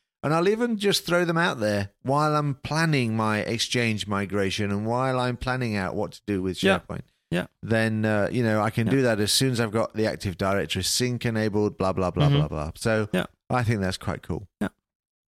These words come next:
Speaker 2: All right.
Speaker 1: Whiskey.
Speaker 2: Whiskey.
Speaker 1: Story to tell. You know I love Irish whiskey.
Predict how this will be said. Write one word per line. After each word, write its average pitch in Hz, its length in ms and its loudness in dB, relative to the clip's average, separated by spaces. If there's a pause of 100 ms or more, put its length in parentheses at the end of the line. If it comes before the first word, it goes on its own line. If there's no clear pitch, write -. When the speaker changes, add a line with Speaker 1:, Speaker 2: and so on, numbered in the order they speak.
(360)
Speaker 2:
All 135 140 2
right. 175 440 0 (160)
Speaker 1:
Whiskey. 110 580 0 (440)
Speaker 2:
Whiskey. 135 220 4
Speaker 1:
Story 135 200 4
to 113 120 0
tell. 90 480 -2 (1000)
You 123 140 2
know 143 160 4
I 135 80 4
love 127 160 4
Irish 110 300 2
whiskey. 85 360 -4